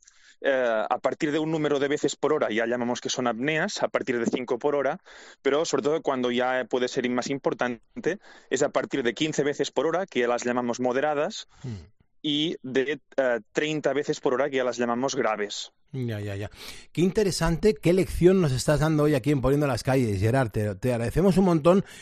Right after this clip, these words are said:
Speaker 2: que nos lo hayas explicado con tanto detalle. Ahora, por ejemplo, me, me estoy preguntando, claro, aquí en directo en la cadena cope, que, que claro, que, que frente a enfermedades neurodegenerativas, no sé si es bueno adoptar entonces una, una actitud sedentaria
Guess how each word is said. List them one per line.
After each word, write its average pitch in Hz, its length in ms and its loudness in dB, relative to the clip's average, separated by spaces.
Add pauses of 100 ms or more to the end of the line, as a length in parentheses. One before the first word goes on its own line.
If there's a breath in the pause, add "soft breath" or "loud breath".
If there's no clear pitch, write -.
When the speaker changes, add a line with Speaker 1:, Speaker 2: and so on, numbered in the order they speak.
(220 loud breath)
Speaker 2:
que 131 100 2
nos 120 200 4
lo 117 80 4
hayas 151 200 4
explicado 147 440 4
con 123 180 4
tanto 143 260 2
detalle. 123 460 4 (320 loud breath)
Ahora, 190 220 2
por 147 180 -6
ejemplo, 180 240 0
me, 175 140 0
me 127 80 0
estoy 147 160 2
preguntando, 208 520 6
claro, 180 200 2
aquí 151 260 0
en 127 260 -2
directo 156 300 2
en 175 60 4
la 156 80 0
cadena 160 260 0
cope, 180 300 2 (400 loud breath)
que, 139 120 -2
que 101 120 -12
claro, 196 240 2
que, 123 120 -2
que 127 140 0
frente 127 320 2
a 123 60 4
enfermedades 131 580 4
neurodegenerativas, 180 1040 2 (320 loud breath)
no 151 200 2
sé 226 120 4
si 254 140 2
es 147 100 2
bueno 185 240 6
adoptar 170 320 2
entonces 156 400 2
una, 151 320 2
una 156 160 4
actitud 139 320 4
sedentaria 214 760 4